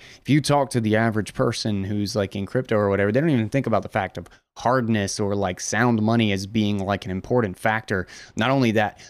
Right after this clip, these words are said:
being the most im-, the most important factor, the factor that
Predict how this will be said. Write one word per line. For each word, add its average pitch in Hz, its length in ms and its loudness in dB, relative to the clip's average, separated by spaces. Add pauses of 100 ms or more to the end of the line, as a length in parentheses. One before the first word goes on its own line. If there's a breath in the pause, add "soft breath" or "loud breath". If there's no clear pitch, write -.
(120)
being 120 260 4
the 113 60 4
most 113 300 2
im-, 98 160 -4 (240)
the 113 160 0
most 113 480 2
important 104 560 0
factor, 92 300 -2
the 104 100 0
factor 110 460 -2 (280 soft breath)
that 107 420 2